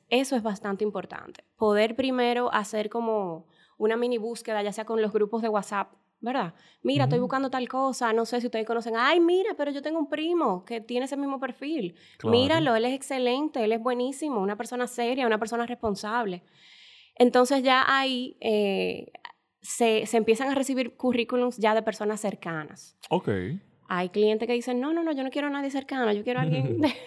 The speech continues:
Speaker 1: de fuera". Pues entonces ya ahí se evalúa. Eh, el reclutamiento cuatro punto cero es un reclutamiento que tiene que ver, eh, meramente con la búsqueda,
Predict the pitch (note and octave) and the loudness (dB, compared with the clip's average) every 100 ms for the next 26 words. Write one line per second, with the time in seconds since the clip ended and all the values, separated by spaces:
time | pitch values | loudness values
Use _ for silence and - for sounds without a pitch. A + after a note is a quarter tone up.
0 | D#4 A3+ A3+ A#3+ A3 F3 D#3+ - - - | -2 0 0 0 0 0 -2 -12 -20 -20
1 | _ A3 G#3+ A3 A3 A3+ A3 A3 A3 A3+ | _ 4 4 2 2 2 2 2 2 0
2 | A3 A3 - A3 - G3 F#3+ F#3 F#3 F3 | 0 0 0 0 2 2 4 4 2 2
3 | D#3+ E3+ _ - - - - G3+ G3 F#3+ | 0 -6 _ -20 -20 -20 0 4 4 4
4 | F#3+ F#3+ - G3+ G#3 G#3 G3 G3+ A#3 A3+ | 2 2 0 -2 0 0 2 0 0 0
5 | A3+ A#3+ G#3 A3 A3 - A#3+ A#3+ G3 G3 | 0 0 -4 -4 -4 -6 -4 -2 -2 -4
6 | G3+ G#3 G#3 G#3 G#3+ A3+ G3+ G3+ G3 G#3+ | -4 -4 -2 -2 -2 -6 -4 0 2 2
7 | A#3 A3 G#3+ G#3+ - G3+ F#3+ F#3+ G3 G3+ | 2 0 0 -2 -6 -4 -2 2 2 2
8 | G#3+ A3 G#3+ G#3+ G#3+ G3+ F#3+ F#3+ G#3 B3 | 2 0 -2 -4 -2 0 0 -2 -4 -2
9 | B3+ | -4